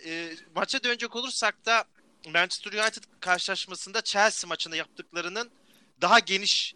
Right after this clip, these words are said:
versiyonu izlemiş olduk. Yani o maçta ne yaptılarsa otuz kırk dakika boyunca bunu daha böyle altmış yetmiş dakikaya yaymış, e, bir haldelerdi. Burada ben bir şeye dikkat, e, çekmek istiyorum. Bilmiyorum siz, e, ne diyeceksiniz ama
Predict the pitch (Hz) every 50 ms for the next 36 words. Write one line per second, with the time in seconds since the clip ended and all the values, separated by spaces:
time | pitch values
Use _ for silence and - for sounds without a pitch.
0 | 135 147 165 165 165 - - 175 175 180 180 160 139 139 131 120 - - 127 117
1 | 113 120 - 151 151 151 156 175 175 175 180 180 - 180 175 185 208 202 - _
2 | - 156 139 135 - 143 147 - - - - - 185 - - 151 - - 143 135
3 | 139 131 127 131 151 202 233 226 _ _ _ _ _ _ - 165 185 185 190 202
4 | 185 190 180 160 165 - - 196 180 - 180 - _ - 190 - - 156 139 -
5 | - 165 196 220 208 185 175 170 170 185 170 - - - - _ _ _ _ _
6 | _ _ - 147 143 143 143 135 131 127 143 151 143 139 147 143 143 139 147 156
7 | 165 190 202 240 196 156 156 185 208 202 214 233 226 196 160 165 185 208 214 220
8 | - - - 247 254 247 240 - 220 202 - _ _ _ _ _ - - 160 160
9 | - - 185 185 247 285 - - - 170 165 156 151 175 170 170 170 170 165 156
10 | - - 170 160 - - - 139 139 143 143 135 135 151 175 180 165 151 156 -
11 | - 156 190 247 233 165 117